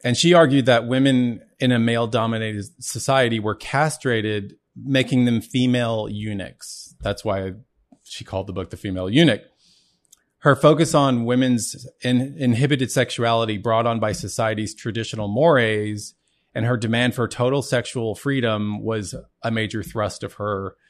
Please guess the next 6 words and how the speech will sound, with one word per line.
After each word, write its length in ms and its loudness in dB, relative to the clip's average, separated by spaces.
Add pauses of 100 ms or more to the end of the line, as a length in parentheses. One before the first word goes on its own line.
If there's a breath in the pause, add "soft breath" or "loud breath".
(440)
of 200 -4
her, 440 -2
uh, 280 -2
ideas 680 -6 (260)
and 240 -8
thought. 380 -2